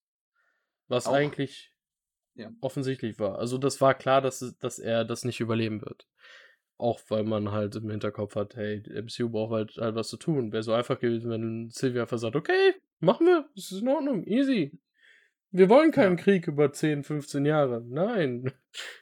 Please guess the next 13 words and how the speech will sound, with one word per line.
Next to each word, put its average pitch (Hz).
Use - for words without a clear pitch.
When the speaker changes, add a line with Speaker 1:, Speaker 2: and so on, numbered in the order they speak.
Speaker 2:
Mhm. 135
Speaker 1:
Wäre 143
Speaker 2:
Das 170
war 127
so 120
ein 120
Speaker 1:
langweilig. 123
Speaker 2:
bisschen, 131
äh, 120
Daenerys 117
Targaryen-Style. 110
Speaker 1:
Ja. 127
Speaker 2:
Ah. 311